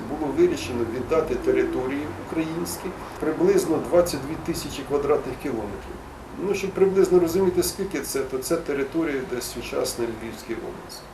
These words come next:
Тобто говорити про те, що радянський режим об'єднав всі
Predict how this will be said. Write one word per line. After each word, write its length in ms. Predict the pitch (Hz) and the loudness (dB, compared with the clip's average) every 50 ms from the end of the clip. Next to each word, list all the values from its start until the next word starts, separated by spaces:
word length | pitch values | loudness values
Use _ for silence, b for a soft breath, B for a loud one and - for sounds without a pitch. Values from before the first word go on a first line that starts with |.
| - - - - - - - - | -16 -16 -16 -18 -18 -18 -14 -6
Тобто 260 | - - - - 156 135 | -6 -4 2 4 6 8
говорити 420 | 160 170 190 202 226 202 - 190 | 10 12 12 12 10 10 8 6
про 180 | 190 175 180 180 | 8 8 6 6
те, 220 | 180 196 196 190 | 8 8 8 8
що 200 | - - 143 147 | 6 6 4 6
радянський 540 | 156 156 156 180 180 180 175 - - 165 156 | 6 6 6 6 6 6 6 4 4 2 2
режим 460 | 151 151 139 - 180 185 180 160 143 | 2 2 4 6 8 8 8 6 4
об'єднав 440 | - - 160 151 139 139 160 160 - | 2 0 -2 -4 -4 -2 0 0 0
всі 240 | - - - 165 | 0 -2 -4 -4